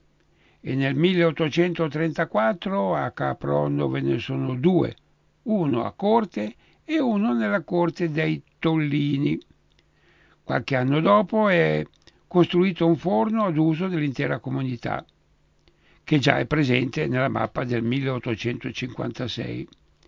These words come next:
e le donne impastano la farina, gran parte di segole e grano turco, raramente frumento, nelle madie dove la lasciano lievitare e poi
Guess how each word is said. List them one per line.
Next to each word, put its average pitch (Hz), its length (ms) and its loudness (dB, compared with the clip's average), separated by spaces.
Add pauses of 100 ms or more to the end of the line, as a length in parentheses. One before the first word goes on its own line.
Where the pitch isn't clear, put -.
(480)
e - 140 -6
le 127 160 0
donne 190 420 2
impastano 175 500 0
la 175 120 0
farina, 175 520 -2 (640)
gran 123 260 -4
parte 131 400 -2
di 123 140 -4
segole 180 500 -2
e 165 40 0
grano 156 320 0
turco, - 520 -4 (240)
raramente 113 760 -4
frumento, 131 720 -4 (640)
nelle 156 240 2
madie 143 600 0 (460)
dove 135 380 2
la 127 100 0
lasciano 135 400 0
lievitare 139 680 0 (200)
e 196 140 -2
poi 214 400 0